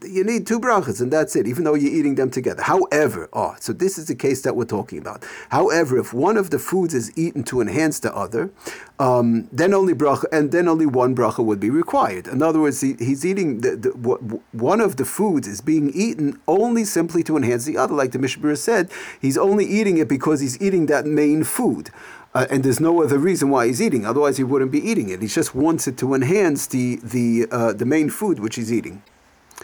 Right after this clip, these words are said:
Then the bracha, then it would only be one bracha.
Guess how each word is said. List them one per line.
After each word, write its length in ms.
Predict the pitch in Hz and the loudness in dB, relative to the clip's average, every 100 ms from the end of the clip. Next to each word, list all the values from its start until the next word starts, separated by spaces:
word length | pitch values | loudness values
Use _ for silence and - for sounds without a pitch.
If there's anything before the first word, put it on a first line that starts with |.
| - _ | -20 _
Then 220 | - 135 165 | -4 0 2
the 80 | |
bracha, 420 | 127 139 202 208 139 | 2 2 2 2 2
then 160 | 202 | 2
it 40 | 202 | 4
would 140 | 156 | 4
only 200 | 151 170 | 4 2
be 280 | 175 240 196 | 0 0 2
one 280 | 170 151 139 | 2 2 2
bracha. 420 | 98 92 - | -2 -4 -10